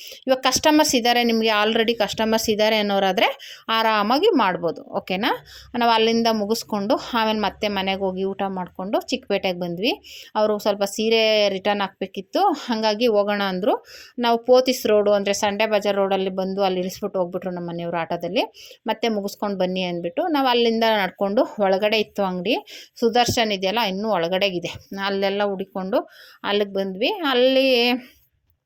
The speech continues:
ಈ ಅಂಗಡಿಯವ್ರಂತೂ ತಗೊಳ್ಳೋವಾಗ್ಲೇ ಒಂಥರ ಇದ್ರು. ಸೀರೆ ರಿಟರ್ನ್ ಹಾಕ್ ಬಂದಿವಿ ಅಂದ್ರೆ ಅವ್ರಿಗೇನೋ ಒಂಥರ ಕಷ್ಟ, ಹಂಗೆ ಆ ಥರ ಸೀರೆನೇ ತೋರಿಸ್ತಾ ಇಲ್ಲ ಅವರು, ಅಷ್ಟು ಬೇಜಾರು ಮಾಡ್ಬಿಟ್ರು.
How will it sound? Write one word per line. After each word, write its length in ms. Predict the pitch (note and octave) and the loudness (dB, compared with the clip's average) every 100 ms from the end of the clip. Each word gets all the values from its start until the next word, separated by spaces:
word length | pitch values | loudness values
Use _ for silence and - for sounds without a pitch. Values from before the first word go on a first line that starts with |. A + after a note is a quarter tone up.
| - - | -12 -2
ಈ 160 | A#3 B3 | 2 2
ಅಂಗಡಿಯವ್ರಂತೂ 640 | A3+ B3 B3+ A#3+ A3 B3+ | 2 2 4 4 2 0
ತಗೊಳ್ಳೋವಾಗ್ಲೇ 760 | G#3 F3+ G#3 A#3+ B3+ A3+ A3+ | 2 2 4 4 4 4 2
ಒಂಥರ 320 | B3 G#3+ G#3+ G#3 | 2 2 2 2
ಇದ್ರು. 540 | G3+ F#3 F#3 C#4 E4+ - - - - | 0 -2 -4 -4 -4 -16 -20 -18 -8
ಸೀರೆ 460 | - A#3+ C4 D4 | -2 2 4 4
ರಿಟರ್ನ್ 380 | C4+ A3 B3+ C4 | 2 2 2 2
ಹಾಕ್ 360 | A3 A3 - G#3 | 0 -2 -8 -4
ಬಂದಿವಿ 380 | G#3+ A#3 B3 A3+ | -2 0 2 2
ಅಂದ್ರೆ 380 | G#3+ C4 A#3 | 2 2 4
ಅವ್ರಿಗೇನೋ 640 | A#3 G#3 F#3+ F3+ F#3 A3 A#3+ | 4 2 0 -4 -2 0 0
ಒಂಥರ 340 | A#3 A3+ G#3+ | 0 2 0
ಕಷ್ಟ, 380 | G#3+ F3 - - - - - F#3+ | 0 -4 -4 -6 -6 -10 -14 -10
ಹಂಗೆ 420 | F3 G3+ A3 G#3+ | -8 -6 -2 0
ಆ 180 | F3+ G3+ | 0 0
ಥರ 220 | G#3 G#3 A3+ A3 F#3 - - - | 2 4 4 4 2 -4 -18 -20
ಸೀರೆನೇ 500 | - A3+ B3+ C4+ C#4+ | -10 -2 2 2 2
ತೋರಿಸ್ತಾ 440 | F4 B3 B3 B3+ A#3 | 2 2 2 0 0
ಇಲ್ಲ 220 | A3 G#3 | 2 2
ಅವರು, 280 | G3 F3 F3 | 2 2 0
ಅಷ್ಟು 420 | E3+ - - C4+ | -2 -6 -4 -2
ಬೇಜಾರು 420 | A3 G#3 A3 A3 | 0 2 2 0
ಮಾಡ್ಬಿಟ್ರು. 640 | G#3 G3 F#3 - G#3+ D4 | -2 -4 -6 -2 0 0